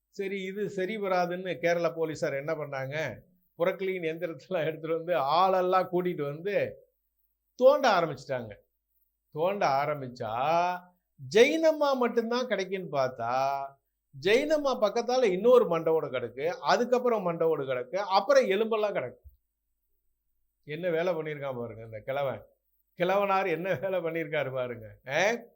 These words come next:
ஜெயினம்மா பக்கத்தால இருக்கு. சரி, அப்புறம் வந்து ஜெயினம்மாவை தோண்டி எடுத்து, அது என்னுடைய எச்சம் தானே கிடைச்சிருக்கு,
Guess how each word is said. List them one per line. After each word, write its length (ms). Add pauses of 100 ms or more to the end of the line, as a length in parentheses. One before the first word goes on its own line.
(1160)
ஜெயினம்மா 400
பக்கத்தால 480 (920)
இருக்கு. 500 (240)
சரி, 440
அப்புறம் 380
வந்து 280
ஜெயினம்மாவை 720
தோண்டி 360
எடுத்து, 760 (180)
அது 220
என்னுடைய 360
எச்சம் 260
தானே 260
கிடைச்சிருக்கு, 520